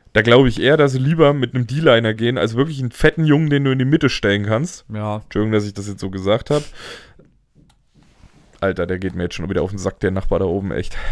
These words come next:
Speaker 1: Vor allem der bohrt gefühlt, seitdem der hier eingezogen ist. Ich weiß nicht, was mit dem los ist. Nee, aber ich glaube einfach, das wird so laufen, dass die sich erstmal den dicken Jungen für die Mitte holen, weil was war das Problem, was die ganz oft dieses Jahr hatten, dass die den Run durch die Mitte gefressen haben?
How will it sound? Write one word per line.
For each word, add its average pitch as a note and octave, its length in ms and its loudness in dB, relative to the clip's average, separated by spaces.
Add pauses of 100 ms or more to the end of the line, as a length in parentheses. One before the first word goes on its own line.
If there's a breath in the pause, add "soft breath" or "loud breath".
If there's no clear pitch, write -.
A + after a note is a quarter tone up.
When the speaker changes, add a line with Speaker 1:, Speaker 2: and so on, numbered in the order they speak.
(100)
Speaker 1:
Vor - 200 -2
allem A2 80 0
der G#2 100 4
bohrt A2 280 2
gefühlt, A#2+ 300 -2
seitdem A2 260 0
der G#2 100 2
hier G#2+ 120 2
eingezogen G2 480 -2
ist. F#2 160 -6
Ich - 60 -16
weiß G#2 160 2
nicht, G#2+ 100 0
was G2 140 -4
mit G#2 120 -6
dem F#2+ 120 0
los F#2+ 180 -2
ist. F2+ 160 -10 (1300 loud breath)
Nee, G2 160 4
aber G2 300 6
ich - 120 -6
glaube G2+ 220 4
einfach, G2 160 0
das F#2+ 180 -6
wird F#2+ 140 -4
so F#2+ 100 -4
laufen, G2 380 0
dass F#2+ 180 -2
die G2+ 80 -6
sich G2+ 120 -2
erstmal G2 240 0
den G2 120 -4
dicken G#2 220 -6
Jungen G#2+ 180 0
für - 120 -2
die G#2 80 0
Mitte A2 240 -2
holen, G2 240 0
weil F#2+ 120 2
was G2+ 200 -2
war G#2+ 100 2
das G#2 120 -8
Problem, G2+ 360 -4
was G#2 160 -2
die G2+ 80 -8
ganz G2+ 200 -4
oft G#2 160 -6
dieses G2 140 -8
Jahr G2+ 120 -2
hatten, A2 200 -4
dass F#2+ 160 -6
die G2 60 -8
den F#2+ 100 -6
Run G2+ 160 -2
durch G#2 120 -4
die - 80 -14
Mitte A#2+ 200 -4
gefressen F#2+ 460 -8
haben? F#2 120 -6